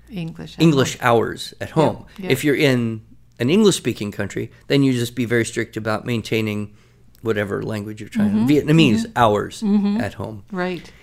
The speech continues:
Speaker 2: And then, of course, some people send their kids to school, you know,
Speaker 1: Mm-hmm.
Speaker 2: Chinese, Vietnamese, they'll go to school after school
Speaker 1: Mm-hmm.
Speaker 2: to learn their native language
Speaker 1: Right.
Speaker 2: and, and do it in a formal way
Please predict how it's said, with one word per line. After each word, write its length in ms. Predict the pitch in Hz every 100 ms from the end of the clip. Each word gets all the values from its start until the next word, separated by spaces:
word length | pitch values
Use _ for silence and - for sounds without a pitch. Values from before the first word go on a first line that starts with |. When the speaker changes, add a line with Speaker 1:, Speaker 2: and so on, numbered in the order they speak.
| -
Speaker 2:
And 160 | 196
then, 80 | 202
of 80 | 165
course, 220 | 180 156
some 160 | - 226
people 300 | - 120 123
send 300 | 120 131 120
their 100 | 110
kids 400 | - 117 104 - - -
to 480 | 170 135 110 113 117 - _ _
school, 680 | - - 139 151 - 82 - -
you 200 | 175 170
know, 120 | 170
Speaker 1:
Mm-hmm. 80 | 180
Speaker 2:
Chinese, 600 | 233 127 120 117 113 113
Vietnamese, 680 | 113 120 - 110 110 107 107
they'll 140 | 120
go 220 | 113 139 139
to 100 | 110
school 580 | - - 131 123 117 - -
after 280 | - 151 -
school 500 | 120 - - 113 110 -
Speaker 1:
Mm-hmm. 340 | 170 147 151 156
Speaker 2:
to 120 | 127
learn 300 | 120 127 113
their 240 | 110 110 123
native 380 | 113 98 98 107
language 440 | 101 98 104 -
Speaker 1:
Right. 360 | 170 156 160 - -
Speaker 2:
and, 320 | 123 113 113
and 180 | - 110
do 140 | 120
it 100 | 107
in 100 | 104
a 60 | 104
formal 460 | - 127 117 101 101
way 340 | 107 110 -